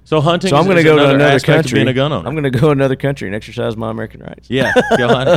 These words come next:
Speaker 1: It's great.
Speaker 2: <laughs>
Speaker 1: It's great. And, you know, it's a great contest, a great opportunity for somebody that supports Century to, to, to get to know some of the,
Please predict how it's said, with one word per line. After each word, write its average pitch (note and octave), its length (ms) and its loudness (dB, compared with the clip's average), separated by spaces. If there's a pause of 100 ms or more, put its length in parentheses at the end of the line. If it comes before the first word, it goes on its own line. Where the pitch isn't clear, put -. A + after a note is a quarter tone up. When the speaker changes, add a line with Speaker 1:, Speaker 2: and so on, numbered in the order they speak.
Speaker 1:
It's E3 100 2
great. D3 240 4
Speaker 2:
<laughs> C3 320 -2
Speaker 1:
It's B2+ 100 -4
great. F#3+ 240 2
And, F3+ 120 0
you G3+ 80 0
know, G3+ 100 0
it's F#3+ 140 -4
a E3 40 -10
great F#3 260 -4
contest, E3 480 -6
a - 20 -14
great D3 220 -4
opportunity C#3+ 560 -6
for B2+ 100 -16
somebody C3 400 -4
that G#2+ 220 -10
supports B2 400 -8
Century C3 420 -6
to, F#2+ 220 -4 (500)
to, B2+ 140 -2 (220)
to C#3 120 -2
get C#3 280 -4
to B2+ 100 -4
know B2+ 180 0
some C3+ 240 -4
of A#2+ 80 -4
the, A#2+ 220 -2